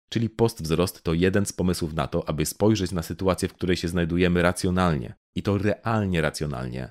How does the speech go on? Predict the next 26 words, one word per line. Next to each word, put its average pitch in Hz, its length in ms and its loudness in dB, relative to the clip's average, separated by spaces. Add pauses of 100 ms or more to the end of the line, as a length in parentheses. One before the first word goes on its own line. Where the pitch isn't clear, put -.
(120)
a 78 100 0
nie 82 200 4
instrumentalno-racjonalnie. 71 1700 -2 (420)
Okej, 87 340 2
o 85 100 0
ile 104 200 4
postwzrost 101 720 0
może 92 520 4
oznaczać 78 580 0
redukcję, 78 680 2 (120)
to 65 260 0
dotyczy 76 300 2
ona 78 160 4
głównie 76 280 0
P 80 80 0
K 80 120 0
B 90 220 4
i 80 80 0
nie 82 120 4
jest 85 340 0
celem 90 560 2
postwzrostu, 78 840 0
a 80 80 2
możliwym 85 540 2 (140)
efektem 78 640 0 (100)
ubocznym. 76 580 -2